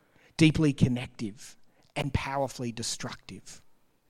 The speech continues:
Let me explain. If you're asking, "Why not? Why bother?"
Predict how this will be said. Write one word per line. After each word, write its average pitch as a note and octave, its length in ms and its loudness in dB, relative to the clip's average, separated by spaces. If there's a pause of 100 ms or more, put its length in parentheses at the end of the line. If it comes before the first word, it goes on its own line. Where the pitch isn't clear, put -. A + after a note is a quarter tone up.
(1300)
Let F3+ 100 0
me F3 80 0
explain. D#3 400 6
If F3 140 4
you're F3 120 10
asking, F3 320 6
"Why F#3 180 8
not? G#3 260 8
Why A3 160 12
bother?" A3+ 360 10